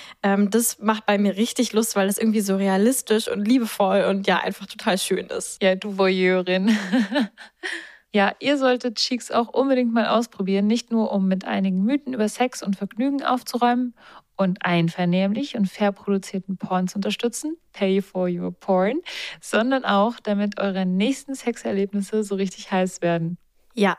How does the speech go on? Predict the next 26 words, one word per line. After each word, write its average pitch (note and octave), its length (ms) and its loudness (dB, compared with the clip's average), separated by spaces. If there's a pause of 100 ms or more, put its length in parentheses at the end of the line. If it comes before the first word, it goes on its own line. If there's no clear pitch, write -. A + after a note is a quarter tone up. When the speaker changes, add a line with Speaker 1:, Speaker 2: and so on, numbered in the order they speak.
Speaker 1:
das A3+ 220 -2
kann A3+ 160 2
ich - 160 -2
auch A#3 160 2
nur B3 160 -6
empfehlen G#3+ 480 0
und A3+ 120 2
es G#3 140 -2
gibt - 180 -12
keinen D4+ 380 -2
Grund, A#3+ 300 2
es A3+ 160 -2
jetzt A#3+ 280 -4
nicht C4+ 300 2
sofort G3 320 0
zu - 80 -10
tun, A3 240 0 (320)
denn C#4 180 4
mit D4 120 0
unserem A#3 380 2
Code C4 420 0
aufzeit A3 880 0
sieben, G3+ 560 0 (400)
kleingeschrieben A#3 680 0
und A3 160 2
zusammen, G#3+ 600 0